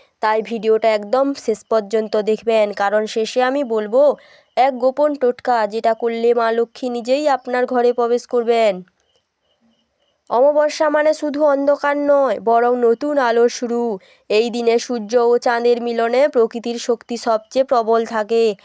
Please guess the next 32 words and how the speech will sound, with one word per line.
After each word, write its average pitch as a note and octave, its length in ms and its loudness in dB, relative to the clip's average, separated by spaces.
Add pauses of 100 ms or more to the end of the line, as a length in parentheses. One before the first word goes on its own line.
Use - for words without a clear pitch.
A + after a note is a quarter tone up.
(260)
এই D#4+ 220 2
সময়ে D#4+ 420 2
শরীর, D4+ 380 0
মন D4+ 340 2
দুই D4+ 340 -2
সহজে C#4 440 0
শুদ্ধ C4 360 -6
করা C4 340 0
যায়। B3+ 360 2 (280)
শাস্ত্রে B3 460 -2
বলা A#3 340 2
আছে, B3+ 520 0 (280)
অমাবস্যার C#4+ 720 2
রাতেই C#4+ 360 0
মানুষ C#4 400 0
তার C#4 200 0
জীবনের C#4 440 2
অন্ধকার C#4 580 0
দূর C#4 180 0
করতে C#4 360 0
পারে। C#4 360 2 (320)
তাই A#3 240 0
এই B3 300 2
রাতে B3 280 2
করা A#3+ 300 0
প্রতিটি B3+ 540 0
কাজের A#3+ 340 0
ফল B3 320 0
বহু B3+ 360 2
গুণে B3 280 2
বেড়ে A#3+ 240 2
যায়। A#3+ 320 0